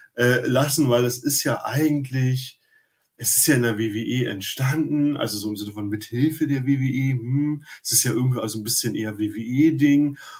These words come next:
Und Daniel Bryan sagte im Interview so, ja, aus Dankbarkeit und auch Verständnis dafür, und ich sehe es ja irgendwo auch so, ich so, Alter, äh, habe ich ihm recht gegeben und deswegen mache ich das nicht. Ich so, Daniel, Alter, oh. Gut, im selben Interview,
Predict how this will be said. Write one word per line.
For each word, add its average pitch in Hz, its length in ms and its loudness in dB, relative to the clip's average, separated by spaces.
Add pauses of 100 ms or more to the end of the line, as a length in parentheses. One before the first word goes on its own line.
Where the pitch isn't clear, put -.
Und 113 180 -6
Daniel 113 240 0
Bryan 131 680 0 (160)
sagte 120 320 -4
im 113 100 -2
Interview 113 280 -2
so, 107 160 -4
ja, - 60 -4
aus - 180 -6
Dankbarkeit 139 640 -2
und 117 80 -6
auch 117 120 -8
Verständnis 135 580 -6
dafür, 135 300 -6
und 113 80 -4
ich 101 80 -10
sehe 113 100 -8
es - 60 -10
ja 120 80 -6
irgendwo - 240 -10
auch 139 240 -2
so, - 260 -2
ich - 80 -18
so, - 100 -20
Alter, - 380 -20 (440)
äh, 123 440 4 (380)
habe 127 180 4
ich 127 100 0
ihm 113 80 -2
recht 135 300 2
gegeben 151 240 4
und 156 100 2
deswegen 202 380 -4
mache 208 220 0
ich 135 60 -4
das 98 260 -10
nicht. 92 320 -20 (880)
Ich - 60 -12
so, - 100 -10 (180)
Daniel, - 440 -20
Alter, - 260 -20 (360)
oh. - 280 -16 (560)
Gut, 120 160 2
im - 120 0
selben 113 240 2
Interview, 117 500 0